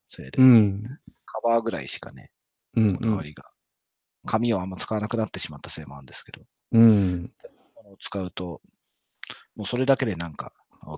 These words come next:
Speaker 1: 今日頑張ってメモするぞみたいな気分に
Speaker 2: うん。
Speaker 1: なるわけじゃないですか。
Speaker 2: うん、うん、うん。
Speaker 1: うん。そういう、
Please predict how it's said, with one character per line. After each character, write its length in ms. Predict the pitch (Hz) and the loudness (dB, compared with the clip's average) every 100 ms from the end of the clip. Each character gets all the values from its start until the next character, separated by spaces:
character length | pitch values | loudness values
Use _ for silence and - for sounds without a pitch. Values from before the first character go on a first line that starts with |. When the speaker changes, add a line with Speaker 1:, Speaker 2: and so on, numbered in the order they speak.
| - | -10
Speaker 1:
今 120 | 95 | -10
日 60 | 85 | -8
頑 140 | 90 | -6
張 80 | 87 | -8
っ 40 | |
て 120 | - 80 | -10 -10
メ 120 | 82 | -8
モ 120 | 76 | -8
す 160 | - - | -10 -10
る 80 | |
ぞ 160 | - 67 | -12 -14
み 100 | 69 | -18
た 120 | - | -18
い 40 | - | -18
な 100 | - | -16
気 160 | - | -16
分 140 | - - | -16 -20
に 240 | - 58 - - _ _ 110 | -20 -20 -20 -20 _ _ 6
Speaker 2:
う 100 | 117 | 8
ん。 460 | 110 95 90 101 - _ - | 8 6 0 -8 -18 _ -16
Speaker 1:
な 140 | 98 95 | -10 -8
る 100 | 82 | -8
わ 100 | 73 | -10
け 100 | 71 | -14
じ 80 | 147 | -16
ゃ 40 | |
な 120 | 65 | -18
い 20 | - | -12
で 60 | |
す 160 | - - | -10 -10
か。 260 | 131 - _ _ | -10 -14 _ _
Speaker 2:
う 40 | 104 | -8
ん、 40 | |
う 40 | |
ん、 420 | 95 - 98 98 - | -8 -6 -8 -8 -6
う 60 | |
ん。 200 | 104 95 - _ _ _ - | -6 -8 -12 _ _ _ -20
Speaker 1:
う 60 | 71 | -18
ん。 300 | 71 82 - _ _ _ _ _ _ _ _ _ _ _ _ _ _ _ _ _ _ _ _ _ _ _ _ _ _ _ _ _ _ _ _ _ - - - _ _ - - - _ | -18 -20 -20 _ _ _ _ _ _ _ _ _ _ _ _ _ _ _ _ _ _ _ _ _ _ _ _ _ _ _ _ _ _ _ _ _ -20 -20 -20 _ _ -20 -18 -20 _
そ 300 | - - 117 | -12 -4 -2
う 80 | 123 | 0
い 340 | 123 123 120 | 0 0 0
う、 100 | 113 | -2